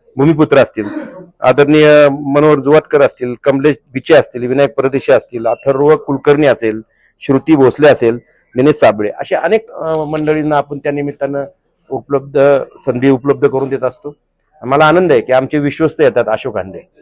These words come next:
तुम्हाला ते दिलेलं आहे, आणि पालकमंत्री अजितदादांच्या बद-, च्या कामाबद्दल उपमुख्यमंत्री तर आहेच, प्रशासकीय म्हणून आहेच, परंतु कलात्मक त्यांचे योगदान काय आहे हे देखील मी तुमच्या समोर आता व्यक्त झालेलो आहे. त्यामुळे ह्या सर्व आपल्या माध्यमातून मी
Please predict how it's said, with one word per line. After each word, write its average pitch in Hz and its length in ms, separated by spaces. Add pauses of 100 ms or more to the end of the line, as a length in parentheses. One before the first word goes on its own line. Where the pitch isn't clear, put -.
(500)
तुम्हाला 123 200
ते 123 140
दिलेलं 120 320
आहे, 92 100 (440)
आणि 113 140
पालकमंत्री 147 480
अजितदादांच्या 139 680
बद-, 139 140
च्या - 280
कामाबद्दल 139 840 (180)
उपमुख्यमंत्री 143 800
तर 165 180
आहेच, 143 460 (600)
प्रशासकीय 151 580
म्हणून 151 220
आहेच, 143 300
परंतु 147 260
कलात्मक 160 520
त्यांचे 165 540 (400)
योगदान 160 340
काय 175 220
आहे 120 100
हे 123 140
देखील 165 280
मी 180 180
तुमच्या 160 300
समोर 139 220
आता 139 300 (400)
व्यक्त 139 260
झालेलो 107 300
आहे. 90 80 (380)
त्यामुळे 135 280
ह्या 143 100
सर्व 143 240
आपल्या 156 320
माध्यमातून 143 540
मी 143 220